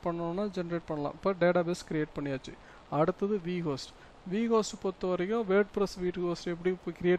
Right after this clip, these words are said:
பண்றது, எப்படி ஒர்க், functionalities ஒர்க் ஆகுதுன்றது already உங்களுக்கு வந்து inform பண்ணதால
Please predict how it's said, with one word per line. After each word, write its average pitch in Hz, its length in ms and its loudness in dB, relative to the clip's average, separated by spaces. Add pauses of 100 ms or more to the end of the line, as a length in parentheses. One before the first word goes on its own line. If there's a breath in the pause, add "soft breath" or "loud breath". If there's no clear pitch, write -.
பண்றது, 175 520 2
எப்படி 170 260 -4
ஒர்க், 165 320 -4
functionalities 175 760 -4
ஒர்க் 160 260 -4
ஆகுதுன்றது 170 380 2
already 165 300 2
உங்களுக்கு 160 420 -4
வந்து 160 160 -4
inform 156 360 -6
பண்ணதால 143 320 2